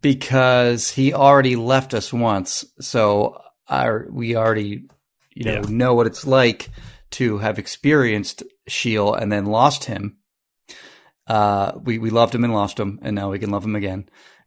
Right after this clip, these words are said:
Speaker 1: And, uh, I'll nest Zach, who, um, uh, is, of course, our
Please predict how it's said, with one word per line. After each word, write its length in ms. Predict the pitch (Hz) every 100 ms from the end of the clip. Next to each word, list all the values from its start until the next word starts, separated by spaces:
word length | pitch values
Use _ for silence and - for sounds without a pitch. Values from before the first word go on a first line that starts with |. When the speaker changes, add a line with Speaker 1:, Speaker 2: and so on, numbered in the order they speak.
| _ -
Speaker 1:
And, 400 | 110 104 101 104
uh, 560 | 101 101 101 98 98 - _ _ _ _ _ -
I'll 480 | 113 104 104 101 -
nest 680 | - 123 131 120 - - - _ _ _ _ 117
Zach, 520 | 117 107 98 - - _ _ -
who, 600 | 120 110 104 104 98 - _ _ _ -
um, 600 | 101 98 95 95 92 90 _ _ _ _ - - _ _ _ _ _ -
uh, 320 | - - - -
is, 240 | - 113 -
of 220 | - -
course, 260 | 127 113 -
our 640 | 127 123 117 113 113 110